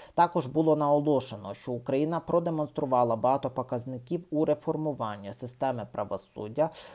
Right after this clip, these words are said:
приборкання олігархічного контролю, у боротьбі з відмиванням коштів і у багатьох інших сферах. «Це результат наполегливої праці. Я знаю, що ви перебуваєте у процесі завершення невиконаних реформ.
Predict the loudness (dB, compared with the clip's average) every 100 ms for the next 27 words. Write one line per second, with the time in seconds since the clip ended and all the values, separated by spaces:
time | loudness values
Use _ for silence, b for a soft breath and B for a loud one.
0 | B -2 2 2 2 0 0 -2 -2 -2
1 | -4 -4 -8 -6 -6 -4 -4 -6 -6 -2
2 | 0 0 0 0 2 2 2 -2 -2 -2
3 | -2 -6 -6 -6 -2 -4 -4 -8 -10 -8
4 | -8 -6 -6 -6 -4 -4 0 0 0 0
5 | -2 -4 -6 _ -8 -8 -8 -10 -10 -12
6 | -20 -16 -6 -4 -4 -8 -14 -16 B B
7 | B 6 8 10 6 4 2 2 4 4
8 | 4 0 2 4 4 4 2 2 2 0
9 | 0 -2 -6 2 2 4 0 -2 -2 0
10 | 0 2 2 2 2 4 4 0 -2 -2
11 | -4 -4 -4 -2 0 2 2 0 -4 -6
12 | -6 -4 -4 -2 0 0 -2 -8 -10 -8
13 | -8 -8 -10 -8 -12 -12